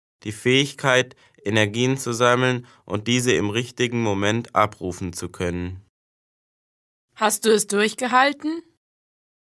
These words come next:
Speaker 1: Klar habe ich's durchgehalten. Entscheidend war, dass ich mich mit meinem Seilpartner Roland super verstand.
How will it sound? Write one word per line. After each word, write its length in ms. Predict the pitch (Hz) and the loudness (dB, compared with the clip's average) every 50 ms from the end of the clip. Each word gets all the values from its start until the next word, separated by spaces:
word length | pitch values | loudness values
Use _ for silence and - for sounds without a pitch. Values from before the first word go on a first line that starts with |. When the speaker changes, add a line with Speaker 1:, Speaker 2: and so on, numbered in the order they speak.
| _ _ _ _ _ _ _ _ - | _ _ _ _ _ _ _ _ -8
Speaker 1:
Klar 300 | - - 127 143 160 160 | 0 2 4 6 6 4
habe 180 | 143 123 117 | 4 4 2
ich's 160 | 117 113 - - | 0 -2 -2 -2
durchgehalten. 960 | 110 107 104 104 - - 104 104 101 98 95 - - - 92 95 95 98 98 _ _ _ _ _ _ _ _ _ _ _ _ - | 0 0 0 0 -2 -2 0 2 4 2 2 0 -6 -8 -6 -6 -6 -6 -8 _ _ _ _ _ _ _ _ _ _ _ _ -6
Entscheidend 640 | 107 107 107 107 - 117 120 131 131 139 135 131 | -4 -4 -2 0 2 2 2 4 2 0 0 0
war, 300 | 131 135 135 139 135 - - - | 2 4 4 4 2 0 -2 -6
dass 200 | 113 117 113 110 | -4 -4 -2 -2
ich 180 | 107 110 - | -4 -4 -2
mich 220 | 117 113 110 110 - | -2 -2 -2 -2 -2
mit 240 | 110 107 107 107 | -2 -2 -2 -2
meinem 420 | - 95 101 104 104 101 98 92 92 | 0 2 2 2 2 0 -2 -4 -4
Seilpartner 800 | 95 107 104 117 127 123 - 143 127 117 - - - 101 104 | 0 2 2 2 2 0 0 0 0 0 0 -2 0 2 2
Roland 500 | 104 98 101 101 104 107 107 104 101 104 | 2 2 0 0 0 2 2 2 0 0
super 300 | 104 120 120 117 - 113 | -2 -6 -6 -4 -4 -8
verstand. 680 | 110 - 101 104 101 - - 92 87 85 85 85 87 - | -6 -2 -4 -4 -4 -4 -4 -2 -2 -2 -4 -8 -12 -18